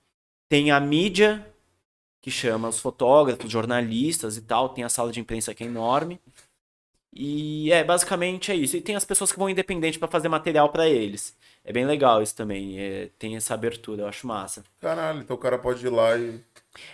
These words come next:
Speaker 1: É, cê, não é que pode, né? Cê precisa se cadastrar, cê
Speaker 2: Sim,
Speaker 1: precisa
Speaker 2: sim.
Speaker 1: cavar.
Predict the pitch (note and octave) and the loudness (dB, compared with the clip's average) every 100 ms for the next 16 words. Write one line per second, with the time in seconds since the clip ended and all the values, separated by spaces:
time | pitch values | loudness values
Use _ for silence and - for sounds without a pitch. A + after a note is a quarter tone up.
0 | - A#3+ B3 F3+ F3+ G#3+ - - _ _ | -4 6 8 8 6 0 -4 -16 _ _
1 | _ _ _ F#3 F#3+ G3 G3+ - D#3+ D3 | _ _ _ -14 -6 -4 -4 -2 6 6
2 | C3 C3 C3 C#3+ C#3+ D3+ D#3 D#3+ D3 - | 6 2 -2 -2 -2 -6 -6 -4 -4 -4
3 | D3+ F3 - C3+ C3 C#3 C3+ C3 A#2 F#2+ | -2 -2 -2 -2 0 2 0 -2 -6 -8
4 | C3+ C#3+ F#2+ D3+ B2+ G#2 | -6 -6 -4 -4 -2 -4